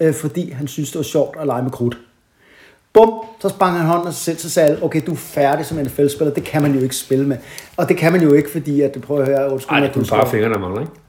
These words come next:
Speaker 1: Ja, det er, han har
Speaker 2: Han har
Speaker 1: kun
Speaker 2: også
Speaker 1: to
Speaker 2: en speciel side handske, hvor man kan se,
Speaker 1: Han
Speaker 2: at
Speaker 1: har
Speaker 2: det
Speaker 1: to fingre tilbage. Resten er væk.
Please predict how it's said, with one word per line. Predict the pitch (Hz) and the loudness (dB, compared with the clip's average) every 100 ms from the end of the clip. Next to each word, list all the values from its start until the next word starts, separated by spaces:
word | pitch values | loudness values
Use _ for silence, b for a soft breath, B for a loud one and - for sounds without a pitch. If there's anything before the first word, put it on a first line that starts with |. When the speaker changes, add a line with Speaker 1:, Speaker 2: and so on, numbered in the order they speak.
| - | -14
Speaker 1:
Ja, | 143 139 135 | -2 2 2
det | 107 | 0
er, | 101 | -6
han | 117 | -4
har | |
Speaker 2:
Han | 120 | 0
har | 156 | 2
Speaker 1:
kun | 107 | 6
Speaker 2:
også | 143 147 | 6 6
Speaker 1:
to | |
Speaker 2:
en | - | 4
speciel | 135 139 139 | 6 6 6
side | 151 117 | 4 4
handske, | 123 131 143 | 2 0 0
hvor | 110 | 0
man | 104 | 0
kan | 110 | -2
se, | 123 | -4
Speaker 1:
Han | - | 0
Speaker 2:
at | 131 | 2
Speaker 1:
har | 143 | 4
Speaker 2:
det | 131 | 2
Speaker 1:
to | 151 139 | -2 -4
fingre | 123 120 | -4 -4
tilbage. | 120 101 90 - _ b b b b b b - | -6 -10 -12 -16 _ b b b b b b -4
Resten | 127 127 139 | -2 -2 -4
er | |
væk. | 98 - | -6 -12